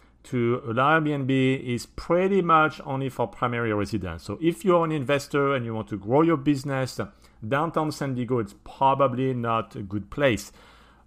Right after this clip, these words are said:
Additionally, the city of San Diego, uh, same for San Francisco, Chicago, Manhattan, even if, let's say, it was entirely legal to do Airbnb,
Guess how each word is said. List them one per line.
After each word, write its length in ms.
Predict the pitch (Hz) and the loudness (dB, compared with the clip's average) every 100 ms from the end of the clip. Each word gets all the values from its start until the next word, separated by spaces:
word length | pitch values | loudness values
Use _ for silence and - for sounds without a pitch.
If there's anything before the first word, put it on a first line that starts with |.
| - | -8
Additionally, 800 | 123 135 - 220 220 131 123 151 - - _ - - | -6 -2 2 2 4 2 0 -4 -12 -20 _ -20 -14
the 380 | 117 139 147 143 | -2 2 4 2
city 280 | 139 196 196 | 0 -2 2
of 140 | 165 | 2
San 220 | - 139 127 | 0 -2 2
Diego, 500 | 185 170 113 113 - - - | 2 4 4 2 -4 -20 -8
uh, 240 | 117 123 | -4 -4
same 320 | - 170 196 | 0 2 2
for 260 | 190 160 151 | 2 4 4
San 160 | 156 160 | 2 -2
Francisco, 560 | 151 - 147 - 127 | -2 -4 -4 0 0
Chicago, 720 | 117 - - 165 156 131 120 | 0 -4 0 0 4 6 4
Manhattan, 640 | 120 123 127 151 147 117 117 _ - | 2 -2 0 0 0 -2 -4 _ -6
even 360 | 220 226 208 | 0 2 2
if, 160 | 175 160 | -2 -2
let's 160 | 139 | -4
say, 180 | - 165 | -2 0
it 140 | 151 143 | 0 2
was 280 | 131 123 - | 2 2 -2
entirely 680 | 117 - - 170 165 147 147 | -12 -4 2 4 4 2 -2
legal 460 | 117 135 113 92 | 0 2 2 -2
to 140 | 92 113 | -6 -6
do 200 | 117 127 | -2 -2
Airbnb, 640 | 117 113 117 113 107 113 | -2 -4 -4 -4 -4 -4